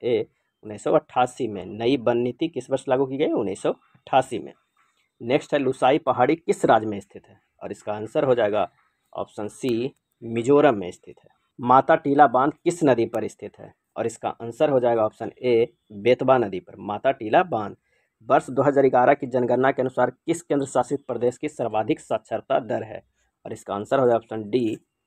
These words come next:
लक्षद्वीप का। अगला है, किस नदी पर और किस राज्य की जायकवाड़ी बांध अवस्थित है? और इसका आंसर हो जाएगा ऑप्शन सी, गोदावरी नदी महाराष्ट्र में। मैंग्रोव वन का विकास किस प्रकार के जल में होता है? और इसका आंसर हो जाएगा ऑप्शन डी,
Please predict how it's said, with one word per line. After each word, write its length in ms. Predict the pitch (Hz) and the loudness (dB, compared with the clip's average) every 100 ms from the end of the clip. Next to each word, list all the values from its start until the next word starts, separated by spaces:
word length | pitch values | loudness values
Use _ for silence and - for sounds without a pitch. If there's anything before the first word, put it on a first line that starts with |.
| - | -6
लक्षद्वीप 540 | 123 131 - 107 95 | 2 2 0 -10 -10
का। 280 | _ - - _ _ _ _ _ | _ -20 -20 _ _ _ _ _
अगला 280 | 120 123 147 | 2 6 8
है, 120 | 156 | 6
किस 340 | 165 - 170 160 | 4 -2 -4 2
नदी 260 | 147 147 156 _ _ _ _ _ | 2 2 0 _ _ _ _ _
पर 120 | 135 139 | 0 0
और 320 | - 127 - | 2 -2 0
किस 160 | 175 165 | -6 2
राज्य 240 | 135 127 | 4 2
की 160 | 127 156 | 0 -4
जायकवाड़ी 560 | 131 127 127 117 117 | 4 2 4 2 2
बांध 280 | 131 113 143 | 2 2 0
अवस्थित 480 | 147 107 127 - - - | -2 -4 -4 -4 -10 -10
है? 100 | - _ _ _ _ | -20 _ _ _ _
और 80 | 113 | -12
इसका 220 | 110 - | -10 -6
आंसर 300 | 95 107 139 | -6 -4 -2
हो 80 | 139 | 2
जाएगा 120 | 120 | 2
ऑप्शन 220 | 113 - 104 | 2 -4 -16
सी, 320 | - 123 117 | -8 -4 -2
गोदावरी 500 | - 110 113 123 143 | -4 2 2 4 0
नदी 320 | 117 123 175 _ - | 0 -4 -8 _ -12
महाराष्ट्र 540 | 107 110 117 113 - | -4 2 4 2 -4
में। 160 | 85 - _ _ _ - | -20 -20 _ _ _ -4
मैंग्रोव 520 | 131 139 120 151 170 | 2 2 6 6 6
वन 180 | 131 151 | 2 0
का 120 | 147 | 0
विकास 440 | 135 127 127 135 - | 0 -2 0 0 0
किस 200 | 170 165 | -8 -6
प्रकार 380 | - 110 110 113 | -8 -2 -2 0
के 140 | 143 | -4
जल 240 | 139 127 | -4 -4
में 140 | 117 131 | -2 -2
होता 280 | 123 120 110 | -2 -4 -6
है? 240 | 104 101 _ - | -10 -20 _ -10
और 100 | 107 | -10
इसका 200 | 110 - | -10 -14
आंसर 400 | - 113 113 156 | -14 -12 -6 -4
हो 80 | 123 | 0
जाएगा 140 | 117 | -2
ऑप्शन 340 | 110 - 104 98 | -2 -8 -14 -10
डी, 300 | 127 120 | -8 -6